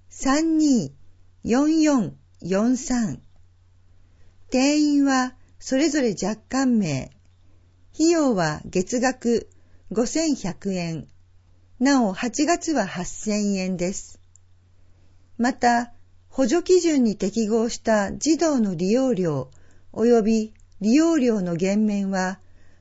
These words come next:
公立児童クラブと同じです。消費税や入会金などが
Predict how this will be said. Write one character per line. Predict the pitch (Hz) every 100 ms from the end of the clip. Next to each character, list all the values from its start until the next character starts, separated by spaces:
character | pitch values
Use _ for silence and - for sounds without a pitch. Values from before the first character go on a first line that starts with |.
| -
公 | - 285 311
立 | 320 - 247
児 | 240
童 | 277 277
ク | 302
ラ | 277
ブ | 196
と | - 156
同 | 170 175
じ | 180
で | 175 185
す。 | - - - - - - - - - - _ _
消 | - - 320 320
費 | 330 254
税 | 262 233
や | 208 175 170
入 | 190 233 285
会 | 302 294
金 | 294 285 285
な | 285
ど | 202
が | 165 151